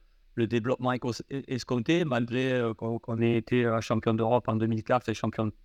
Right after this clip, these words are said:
du monde en deux mille cinq. Euh, voilà, il n'y a pas eu le développement éco-,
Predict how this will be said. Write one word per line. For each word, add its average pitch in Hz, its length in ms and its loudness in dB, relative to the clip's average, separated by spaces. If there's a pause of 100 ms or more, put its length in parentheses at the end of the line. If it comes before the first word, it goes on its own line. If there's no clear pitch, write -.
du - 80 -6
monde 113 260 2
en 107 60 2
deux 104 120 0
mille 107 120 0
cinq. 143 320 0 (880)
Euh, 110 200 0
voilà, 113 200 2
il - 20 2
n'y 123 60 2
a - 20 -8
pas 131 120 -2
eu 135 80 0
le 127 60 -6
développement 127 360 0
éco-, 127 320 0